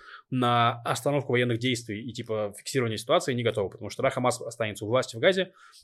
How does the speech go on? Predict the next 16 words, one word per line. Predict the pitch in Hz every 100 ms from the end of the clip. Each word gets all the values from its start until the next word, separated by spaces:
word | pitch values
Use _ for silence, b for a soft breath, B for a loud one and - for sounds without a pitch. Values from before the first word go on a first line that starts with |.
| -
что | - 143
будет | 147 120
для | 117
нас | 139
поражением | 117 123 123
в |
войне. | 107 98 87 -
Вот, | 104 101
и | 104 110 107 101
в | 78
таком | - 104 95
духе. | 90 -
То | 104
есть, | -
так | 123
что | - 131